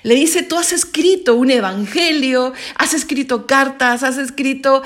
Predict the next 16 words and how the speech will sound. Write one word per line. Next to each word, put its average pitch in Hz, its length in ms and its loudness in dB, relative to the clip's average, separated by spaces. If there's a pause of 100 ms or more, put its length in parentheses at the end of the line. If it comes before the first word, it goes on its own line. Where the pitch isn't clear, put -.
(180)
el 240 160 4
Apocalipsis, 220 880 -4
¿por 214 300 -6
qué 311 180 -2
no 320 160 -2
le 311 120 -4
hablaste 285 420 -4
a 302 40 -2
los 269 160 -6
cristianos 262 1000 -6 (540)
de, 233 280 2
de 240 140 2
lo 226 200 2
que 226 180 4
está 311 580 0
escondido 247 840 0